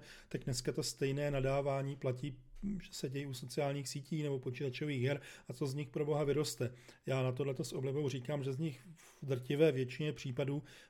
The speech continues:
vyroste normální dospělý, eh, člověk, který nebude mít nikdy žádné problémy. Ale je spousta dětí i dospělých, kde třeba, eh, to může spustit nějaké skryté problémy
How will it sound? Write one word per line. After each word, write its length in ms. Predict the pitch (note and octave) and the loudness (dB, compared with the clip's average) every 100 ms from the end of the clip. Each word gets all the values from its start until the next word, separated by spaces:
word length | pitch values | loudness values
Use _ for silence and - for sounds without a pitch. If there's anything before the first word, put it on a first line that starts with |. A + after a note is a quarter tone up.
| - | 0
vyroste 400 | B2 C3+ - D3+ | 0 0 0 2
normální 540 | C3+ C3+ D3 D3 D3 | 2 2 2 2 0
dospělý, 680 | C3+ B2 - C#3 C#3 C3+ D#3 | -2 -2 0 -2 0 -4 -4
eh, 240 | C3+ B2+ | -4 -2
člověk, 420 | B2 C#3+ C3 C3+ C3 | -2 -2 0 0 -2
který 200 | D3+ C#3 | -4 -2
nebude 320 | C3+ C3 C3+ | -2 -2 -2
mít 220 | C#3+ C#3 | -2 -4
nikdy 260 | C3 B2 B2+ | -2 0 0
žádné 360 | C#3 C3+ C#3+ | 0 0 -2
problémy. 520 | C3 B2 C3 C3 A#2 - - - - - | -2 0 0 0 -2 -6 -18 -20 -18 -2
Ale 160 | C#3 | 2
je 80 | D3 | 4
spousta 640 | C#3 - C3+ - E3 C#3+ B2 | 2 -4 -4 2 4 4 4
dětí 480 | A#2+ B2 D#3 D#3 F#3 | 0 0 -2 -2 -2
i 160 | C#3 | -2
dospělých, 580 | C3 B2 - C#3 C#3 C#3 | -4 -4 -2 0 -2 -2
kde 160 | C3+ B2+ | -2 -2
třeba, 460 | - C#3 C#3+ C3 | -4 -2 -2 -2
eh, 220 | C#3+ C#3 B2+ | -8 -8 -4
to 140 | D#3 | -4
může 280 | C#3+ C3 C3 | -2 -2 -2
spustit 600 | - C#3 B2+ - B2+ C3 | -4 -6 -6 -2 -4 0
nějaké 380 | B2+ B2 C3 C3 | -2 0 -2 -4
skryté 420 | - B2 B2+ C3+ | -2 -2 0 -2
problémy 540 | C3 B2 C3 B2+ B2 | -2 -2 0 0 -2